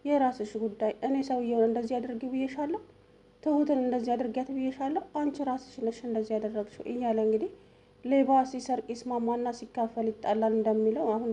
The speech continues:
ቲናና ዳኒ እንግዲህ አይጥና ድመት ሆነዋል። በዛ ላይ ደግሞ እሱ ሌላ ፍቅረኛ አለችው። ከቲና ተኮብልሎ እሱ ወደዛች ይሄዳል ማለት ነው። የሚፈልገው አንድና አንድ ገንዘብ ብቻ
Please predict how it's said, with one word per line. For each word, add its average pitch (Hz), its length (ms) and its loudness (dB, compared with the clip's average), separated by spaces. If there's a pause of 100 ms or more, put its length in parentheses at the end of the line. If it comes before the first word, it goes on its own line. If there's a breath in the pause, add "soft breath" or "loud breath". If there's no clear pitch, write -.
(120)
ቲናና 226 440 0 (880 soft breath)
ዳኒ 285 360 6
እንግዲህ 262 380 0 (380)
አይጥና 262 460 0
ድመት 220 320 2
ሆነዋል። 208 480 -2
በዛ 208 260 -4 (100)
ላይ 214 180 2
ደግሞ 240 280 -4
እሱ 233 220 -10
ሌላ 226 260 2
ፍቅረኛ 214 460 -2 (180)
አለችው። 214 480 -4 (800 soft breath)
ከቲና 277 400 2
ተኮብልሎ 233 580 0
እሱ 247 200 -4
ወደዛች 214 460 2
ይሄዳል 208 420 2
ማለት 196 320 -2
ነው። 202 100 -4
የሚፈልገው 247 720 -2
አንድና 240 460 0
አንድ 247 260 -2
ገንዘብ 220 420 4
ብቻ - 200 -16